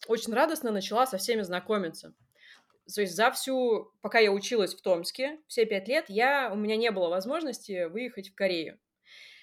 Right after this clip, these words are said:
Я общалась только с теми корейцами, которые у нас приезжали на обучение к нам.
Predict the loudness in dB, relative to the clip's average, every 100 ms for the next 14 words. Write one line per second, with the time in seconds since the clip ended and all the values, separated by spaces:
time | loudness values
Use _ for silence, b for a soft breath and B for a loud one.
0 | B 0 4 4 4 4 4 0 -6 -4
1 | 0 0 2 0 0 -2 -4 -2 0 2
2 | 2 -2 -6 -4 0 2 0 -2 0 0
3 | 0 0 -4 -2 -2 0 -4 -4 -8 -14
4 | _ -12 -4 -4 -6